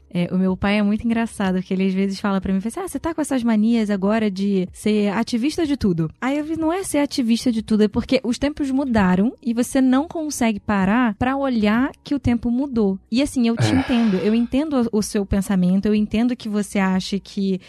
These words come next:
Speaker 1: "Ah, eu tenho que ficar na minha casa e cuidar da minha família e tenho que ser mãe", mas assim, eu posso não querer isso.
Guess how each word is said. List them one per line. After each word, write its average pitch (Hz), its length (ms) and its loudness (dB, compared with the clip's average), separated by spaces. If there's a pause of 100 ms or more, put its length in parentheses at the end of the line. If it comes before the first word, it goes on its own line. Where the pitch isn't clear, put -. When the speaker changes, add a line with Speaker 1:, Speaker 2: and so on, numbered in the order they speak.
(220)
Speaker 1:
"Ah, 196 240 0
eu 202 140 2
tenho 202 320 0
que 196 440 -2
ficar 196 280 -2
na 208 80 2
minha 196 160 0
casa 196 680 0
e 196 400 0 (400)
cuidar 196 300 0
da 202 60 0
minha 196 160 2
família 202 560 2
e 208 160 0
tenho 233 340 0
que 220 100 -8
ser 190 240 -2
mãe", 196 380 2 (140)
mas 233 240 2
assim, 226 420 0 (100)
eu 220 140 0
posso 254 260 -4
não 269 140 2
querer 277 380 0
isso. 170 520 0